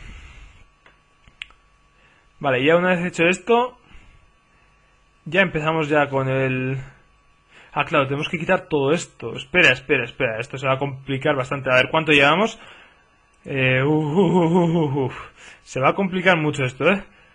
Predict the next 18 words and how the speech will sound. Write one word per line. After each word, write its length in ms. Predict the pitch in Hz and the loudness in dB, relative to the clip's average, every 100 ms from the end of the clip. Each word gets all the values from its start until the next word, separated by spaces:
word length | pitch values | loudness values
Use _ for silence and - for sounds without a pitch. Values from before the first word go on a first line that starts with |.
| _ _ _ _ _ - | _ _ _ _ _ 0
A 120 | 143 | 4
ver, 100 | 147 | 6
lo 120 | 139 | 4
primero. 400 | 135 156 165 123 - - - _ _ _ _ _ _ _ _ _ _ _ _ _ _ - | 2 4 6 4 2 -14 -20 _ _ _ _ _ _ _ _ _ _ _ _ _ _ -12
Esto 240 | 175 214 | -8 -2
no 100 | 202 | -2
puede 140 | 175 160 | 2 2
estar 180 | 147 | 2
aquí. 220 | 120 110 131 - - _ _ _ _ _ _ _ _ _ _ _ _ _ _ | 0 -2 -16 -20 -20 _ _ _ _ _ _ _ _ _ _ _ _ _ _
Aquí 240 | 151 151 196 | -6 -4 -4
tiene 120 | 202 | 0
que 80 | 190 | 0
haber 180 | 190 | 2
un 120 | 180 165 | 0 -4
salto, 460 | - 143 135 139 | -2 -4 -4 -10
con 160 | 139 135 | -8 -6
lo 100 | 135 | -4
que 300 | 147 139 | -2 -4